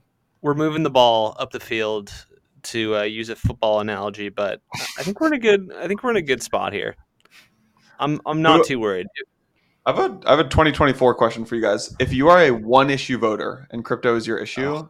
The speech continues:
Speaker 2: who is the number one president right now? Is it DeSantis
Speaker 3: You kn-,
Speaker 2: or
Speaker 3: you know
Speaker 2: R F K or
Speaker 1: Trump.
Speaker 3: Well, you know the
Speaker 1: Trump.
Speaker 3: answer.
Speaker 1: Only
Speaker 2: Trump?
Speaker 1: one presidential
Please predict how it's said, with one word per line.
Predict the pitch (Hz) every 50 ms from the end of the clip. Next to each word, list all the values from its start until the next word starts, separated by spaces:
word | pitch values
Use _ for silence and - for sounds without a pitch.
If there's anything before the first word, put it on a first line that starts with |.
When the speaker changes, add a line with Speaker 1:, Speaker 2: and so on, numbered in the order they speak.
| _ _
Speaker 2:
who | - 131 143
is | 165 202 262 - -
the | 196 190 175 151
number | 127 113 113 113 113 113 113 120 117
one | 113 101 107 110
president | - 107 104 - - - - - 92 - -
right | 113 107 -
now? | 107 - -
Is | - 123
it | 131 123
DeSantis | 131 127 - - 117 120 117 120 120 120 -
Speaker 3:
You | -
kn-, | 127 120
Speaker 2:
or |
Speaker 3:
you |
know | 120
Speaker 2:
R | 120 117
F | - - -
K | 123 135 156 175
or | 160 135 113 113
Speaker 1:
Trump. | - - 151 139 - _ _ _ _ _ _ _ _ _ -
Speaker 3:
Well, | 101 107 101 98 95 - - - - 107 -
you | 117 113 113
know | 120 120
the | 113 104
Speaker 1:
Trump. | 101 90
Speaker 3:
answer. | 85 - - 80 87 - _ _ _ _ _ - - - - _ _ _ _ _ _ _ - _ _ _ _ _
Speaker 1:
Only | - 123 143 170 180 170
Speaker 2:
Trump? | 151 113 131
Speaker 1:
one | 151 139
presidential | 147 139 123 131 127 127 117 -